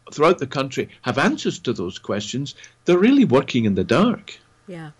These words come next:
Speaker 2: And you, you think unless there's more definition of what they're actually on about, this could create ultimately more work for teachers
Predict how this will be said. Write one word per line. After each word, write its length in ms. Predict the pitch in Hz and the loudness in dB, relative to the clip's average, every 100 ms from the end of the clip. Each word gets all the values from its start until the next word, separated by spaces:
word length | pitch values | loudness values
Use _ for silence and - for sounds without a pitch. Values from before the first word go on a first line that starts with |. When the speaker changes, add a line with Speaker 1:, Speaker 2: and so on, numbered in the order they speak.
| _ _ _ _ _ _ - | _ _ _ _ _ _ -8
Speaker 2:
And 100 | 208 | -4
you, 160 | 214 208 | -2 -4
you 160 | 196 | -6
think 220 | 185 196 - | -8 -8 -8
unless 360 | 175 190 185 | -4 -4 -4
there's 160 | 196 170 | -4 -2
more 560 | 190 196 185 175 170 - _ _ _ _ - | 0 2 4 4 2 -4 _ _ _ _ -10
definition 640 | 190 - 190 190 - 175 | -10 -6 -6 -6 -8 -10
of 80 | 165 | -8
what 160 | 185 | -8
they're 120 | - 185 | -2 0
actually 600 | 208 - - 185 180 - | 0 -2 -6 -4 -4 -6
on 160 | 220 202 | -4 -4
about, 380 | 180 143 156 - - | -4 -8 -12 -14 -2
this 220 | 240 220 | 0 0
could 320 | - - 220 - | -4 -2 -2 -2
create 600 | - 214 208 202 202 - _ | -2 0 2 0 -2 -6 _
ultimately 460 | 285 262 202 190 202 | -2 -2 -2 -2 0
more 260 | 196 190 185 | 2 2 4
work 220 | 185 - | 2 0
for 80 | 196 | -10
teachers 640 | - 170 - 175 165 | -6 -6 -6 -8 -8